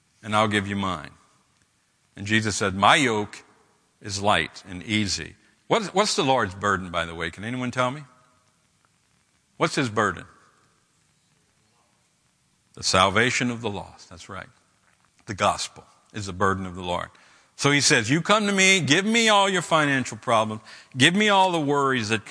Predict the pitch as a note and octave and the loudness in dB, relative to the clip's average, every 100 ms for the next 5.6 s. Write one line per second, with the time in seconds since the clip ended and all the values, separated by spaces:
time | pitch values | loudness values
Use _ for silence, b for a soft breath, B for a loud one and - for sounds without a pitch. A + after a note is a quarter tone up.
0 | B2 A#2 A2+ - A#2+ G2+ A#2+ G2+ G#2+ G2 | -16 -6 -4 -4 -10 -8 -6 -6 -8 -10
1 | G#2+ G2+ G2 G2 F#2 B B B2 E3+ G#3+ | -8 -6 -2 -2 -2 B B 2 4 4
2 | G#3 F#3 E3+ D3+ D3 A#2+ A#2 G#2 C#3+ G#3+ | 2 2 2 2 0 0 0 0 0 2
3 | G#3 G#3 G3+ - F#3+ E3+ D3+ - D#3 C#3+ | 0 0 -2 -4 -4 -6 -8 -4 -4 -2
4 | D#3+ C3+ G2+ B B - G3+ A3 - F#3 | 0 0 -2 B B 0 2 4 2 0
5 | F3+ G#3 F3+ - B2+ | 0 0 0 -2 -4